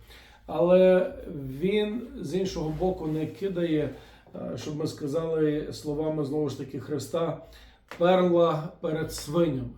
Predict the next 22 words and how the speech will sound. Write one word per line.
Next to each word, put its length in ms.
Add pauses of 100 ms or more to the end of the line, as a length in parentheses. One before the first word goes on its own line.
Да? 260 (480)
Е, 60 (260)
він 220
не, 240
не 220
говорить: 560 (100)
«От 120
я 140
є 120
Бог, 380
я 100
є 100
Месія, 560 (420)
от 180
ви 180
мене 260
цей, 520 (300)
пізнайте 580
мене, 280
прийдіть 420
до 100
мене». 260